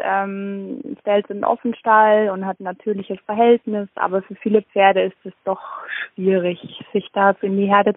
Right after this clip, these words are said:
zu integrieren, ähm, adäquate Liegeflächen zu finden, dass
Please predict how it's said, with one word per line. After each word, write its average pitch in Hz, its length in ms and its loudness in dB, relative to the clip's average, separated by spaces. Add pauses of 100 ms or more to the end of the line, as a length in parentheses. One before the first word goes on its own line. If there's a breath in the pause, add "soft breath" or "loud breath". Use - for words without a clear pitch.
zu 208 60 -4
integrieren, 214 800 2 (680 loud breath)
ähm, 196 640 2
adäquate 190 560 0
Liegeflächen 202 760 -2
zu 196 100 -8
finden, 202 600 -4
dass 180 100 -2